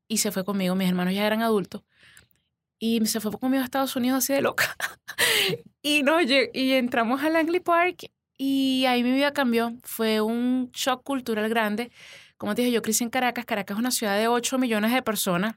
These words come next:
Compáralo con Montgomery County, que tiene apenas un millón. O sea, yo viví en una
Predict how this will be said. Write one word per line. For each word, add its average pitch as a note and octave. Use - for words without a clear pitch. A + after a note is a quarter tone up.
Compáralo F#3+
con A3+
Montgomery F#3+
County, G3
que F3
tiene E3
apenas G#3
un B3
millón. G#3
O G3+
sea, E3
yo D#3+
viví G#3+
en F#3
una A3